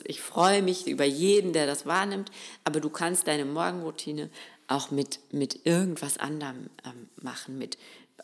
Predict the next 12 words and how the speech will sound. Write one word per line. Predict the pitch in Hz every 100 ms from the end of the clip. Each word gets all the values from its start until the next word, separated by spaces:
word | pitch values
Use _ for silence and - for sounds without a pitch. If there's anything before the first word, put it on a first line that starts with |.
| _ _ - -
ja, | 147 147
also | 147 143
das, | 143 147 - -
du | 139
brauchst | 117 131 - -
mich | 135 -
überhaupt | 123 123 127 - -
nicht | 113 -
dafür. | 110 -
Es | - -
gibt | 139
mir | 139